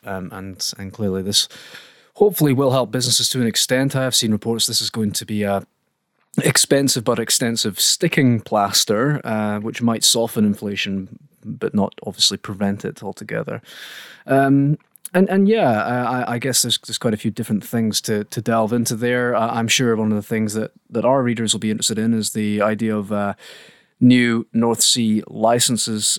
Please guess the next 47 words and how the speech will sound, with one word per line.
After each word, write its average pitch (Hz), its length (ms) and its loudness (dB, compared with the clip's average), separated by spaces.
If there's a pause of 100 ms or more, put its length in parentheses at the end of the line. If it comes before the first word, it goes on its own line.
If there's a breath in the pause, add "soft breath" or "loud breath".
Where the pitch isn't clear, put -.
uh, 87 260 0
being 107 440 2
announced. 110 500 0
That 110 120 2
was 104 140 -4
already, 101 480 -4
uh, 98 160 -8
kind 98 140 -8
of 98 100 -8
mooted, 110 400 0
as 101 160 -2
you 107 80 -12
say, 107 280 -4
Hamish. 110 520 -8 (120)
Um, 101 480 2 (800)
and, 135 280 4
and 135 280 0
there's 127 180 2
a 165 60 0
few 139 180 2
things 117 280 2
that, 107 240 -2
uh, 104 240 0 (720 loud breath)
th-, 120 120 -6 (220)
I 151 80 6
guess 196 160 6
the 143 100 2
industry 147 280 2
needs 123 160 2
to - 60 2
square 123 300 2
this 113 140 2
circle 139 320 0
a 110 60 0
little 101 140 2
bit. 101 260 -2
Uh, 110 140 -2
you 120 100 0
know, 104 80 2
some 131 180 4
of 120 40 2
the 107 60 -2
product 110 460 -2
from 107 120 -2
the 107 60 4
North 107 200 0
Sea 107 400 0